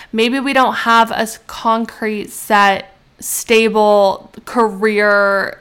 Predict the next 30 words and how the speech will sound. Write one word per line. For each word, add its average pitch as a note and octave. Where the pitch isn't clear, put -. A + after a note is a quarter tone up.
type A3
of G3
job A3+
yet. A#3
So -
this C4+
is D#4+
a E4
time D4+
that C#4
we C#4
can C#4
just C#4+
do C4
random C4
little C4
jobs A#3
here A3+
and A3+
there A3+
to A3
just G#3+
make G3+
enough A3+
money G3+
to G#3+
pay G3+
the G#3+
bills F#3+
and F#3